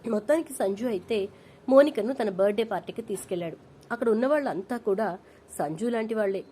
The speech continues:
అతని మనస్తత్వం ఉన్న వాళ్లే. ఆడపిల్లలైతే సంజు మీదకి ఎగబడుతూ ఉన్నారు. మగపిల్లలు ఒక పక్కన నిలబడ్డా కూడా మౌనిక వంక చాలా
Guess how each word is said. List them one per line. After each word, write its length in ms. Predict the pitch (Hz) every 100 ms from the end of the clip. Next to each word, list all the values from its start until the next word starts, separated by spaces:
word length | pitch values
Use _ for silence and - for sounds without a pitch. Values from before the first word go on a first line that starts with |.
| - - - 233
అతని 200 | 220 254
మనస్తత్వం 520 | 254 226 220 220 208 202
ఉన్న 160 | 185
వాళ్లే. 380 | 175 165 165 165 - - - -
ఆడపిల్లలైతే 720 | 165 233 240 214 185 175 277
సంజు 340 | 269 220 220 247
మీదకి 260 | 208 226
ఎగబడుతూ 480 | 180 170 226 220 208
ఉన్నారు. 460 | 165 165 - - 220
మగపిల్లలు 800 | 226 262 311 302 254 269 196 233 - - -
ఒక 140 | 294 269
పక్కన 380 | - - 247
నిలబడ్డా 460 | 233 170 180 214 226
కూడా 420 | 220 190 254 254 - - - - -
మౌనిక 340 | 254 269 359 370
వంక 540 | 247 214 247 208 220 214 - - -
చాలా 440 | 233 254 220 202